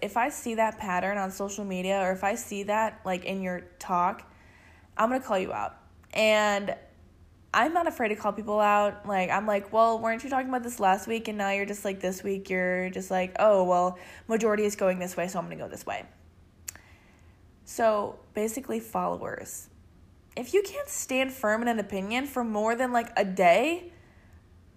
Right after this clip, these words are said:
what is that? Like, how do you, like, what is that? I don't even know how to understand those people. Form your own opinion and stick with it.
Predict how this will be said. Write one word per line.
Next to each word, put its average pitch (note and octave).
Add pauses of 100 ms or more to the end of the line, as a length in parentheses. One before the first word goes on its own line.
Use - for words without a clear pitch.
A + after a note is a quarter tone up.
what D#4
is F#4
that? - (680)
Like, D#4+ (160)
how -
do F#4
you, F#4+
like, C#4 (1300)
what E4+
is D#4+
that? D4+
I B3+
don't E4
even D#4+
know D#4+
how D#4+
to C4+
understand B3
those G#3+
people. F#3+ (1300)
Form F#4
your F4
own C#4+
opinion B3+
and C#4+
stick F#4+
with C#4+
it. F#3